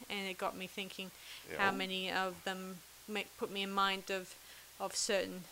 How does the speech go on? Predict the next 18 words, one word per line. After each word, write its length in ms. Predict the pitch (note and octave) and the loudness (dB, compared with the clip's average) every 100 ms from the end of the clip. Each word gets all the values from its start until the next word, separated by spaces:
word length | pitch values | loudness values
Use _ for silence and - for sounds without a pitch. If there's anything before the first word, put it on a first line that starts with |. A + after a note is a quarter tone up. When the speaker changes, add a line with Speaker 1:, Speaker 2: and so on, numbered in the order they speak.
| - | -6
Speaker 1:
Dracula 540 | - G#3+ G#3 E3 D#3+ - - - - - - | 4 4 4 -4 -2 -2 -4 -14 -14 -14 -2
vampire 380 | G#3+ A3 G3 F3+ | 2 2 4 2
Speaker 2:
Oh, 140 | F#3 | 2
Speaker 1:
movies, 400 | E3+ - - - - - - | 0 0 0 0 -2 -10 0
like, 180 | G3+ G3 | 4 4
Speaker 2:
yeah. 80 | D#2 - - - - - | 4 -2 -6 -8 -10 2
Speaker 1:
like 360 | G#3 G3+ - - - - - | 6 6 4 -4 -4 -6 0
some 280 | - A#3+ A#3+ | 8 8 8
s-, 360 | - - - A#3 | 2 2 2 8
like 180 | G#3+ | 8
some 280 | - C4+ B3 | 8 6 6
stunt 480 | A#3 - - A3 F3 | 4 2 6 6 6
scenes, 440 | - - G3+ G3+ G3+ | 0 2 2 4 6
like 220 | G3 - - - - | 6 6 -10 -10 -2
the 60 | |
scene 360 | A3+ - C#4 A#3+ | 2 10 10 10
where, 300 | A3 G#3 G3+ | 10 10 10
um, 400 | G3 G3 G3+ | 10 8 4